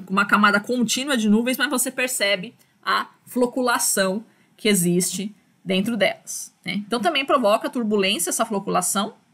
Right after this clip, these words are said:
tá? E chuvinha interessante também, eventualmente. Tá? As cúmulos.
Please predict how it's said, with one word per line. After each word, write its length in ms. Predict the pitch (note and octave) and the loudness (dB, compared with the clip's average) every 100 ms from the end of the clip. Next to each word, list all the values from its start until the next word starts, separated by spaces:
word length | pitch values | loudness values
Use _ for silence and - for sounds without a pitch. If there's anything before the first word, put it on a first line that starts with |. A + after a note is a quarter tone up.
| _ | _
tá? 140 | - - _ _ _ - | -14 -14 _ _ _ -4
E 300 | A#3+ E4 - | -2 -2 -6
chuvinha 540 | - F#4+ D4 C4 C4 D#4 _ _ | -4 0 0 0 -6 -12 _ _
interessante 640 | B3+ C4+ B3+ - A3 A3+ | -4 0 0 0 0 0
também, 280 | - A#3+ G3+ | -2 0 2
eventualmente. 880 | G3+ A3 A#3+ A#3+ F#3+ - - - - _ _ - - - | 2 2 0 -4 -4 -6 -14 -18 -20 _ _ -20 -20 -8
Tá? 180 | G#3+ E4 _ _ _ _ _ - _ _ _ _ _ _ _ _ _ _ _ _ _ _ _ _ _ _ _ _ _ _ _ _ _ _ _ _ _ _ _ | -8 -8 _ _ _ _ _ -20 _ _ _ _ _ _ _ _ _ _ _ _ _ _ _ _ _ _ _ _ _ _ _ _ _ _ _ _ _ _ _
As 180 | - - | -4 -2
cúmulos. 720 | - F#4+ C4 E3 - - - | 4 6 8 6 0 -12 -16